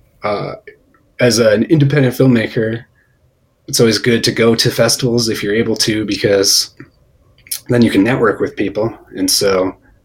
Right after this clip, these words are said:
and they actually had multiple networking, uh, opportunities scheduled into the,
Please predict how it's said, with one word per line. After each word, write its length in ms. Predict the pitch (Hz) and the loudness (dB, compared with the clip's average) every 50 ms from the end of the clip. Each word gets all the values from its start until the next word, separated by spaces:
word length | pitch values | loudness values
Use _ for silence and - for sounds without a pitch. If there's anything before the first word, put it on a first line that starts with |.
| _ _ _ _ - | _ _ _ _ -8
and 120 | 101 101 | -4 0
they 100 | 110 113 | 0 2
actually 300 | 110 120 - - 123 110 | 2 0 0 2 2 2
had 580 | 95 113 110 107 104 104 101 92 82 - - - - - _ _ _ - - | 2 2 0 0 0 0 0 -2 -4 -8 -12 -14 -18 -20 _ _ _ -12 -6
multiple 600 | 113 107 104 107 - - - 110 107 101 98 95 | -2 -2 0 0 -2 -2 -2 0 2 4 4 2
networking, 760 | 98 101 101 101 104 101 101 98 - 104 101 98 95 95 95 | 2 -2 -4 -2 -2 -2 -2 -2 -2 -4 -4 -4 -4 -6 -6
uh, 340 | 92 92 92 92 90 90 95 - _ _ _ _ _ _ _ _ _ _ _ _ _ _ _ _ _ _ _ _ _ _ _ _ - - _ 113 | -6 -6 -6 -6 -8 -8 -10 -12 _ _ _ _ _ _ _ _ _ _ _ _ _ _ _ _ _ _ _ _ _ _ _ _ -20 -10 _ -2
opportunities 1000 | 107 104 107 - - 120 113 107 101 101 101 95 90 - - - - - - - | -2 -2 -2 0 0 2 2 2 2 0 0 0 0 0 0 0 0 -2 -4 -6
scheduled 500 | - - - - - 117 - 220 208 196 | -6 -4 -4 -2 0 0 0 0 0 0
into 240 | 202 208 202 196 - | 0 0 0 -2 -2
the, 160 | - 185 - | -4 -6 -8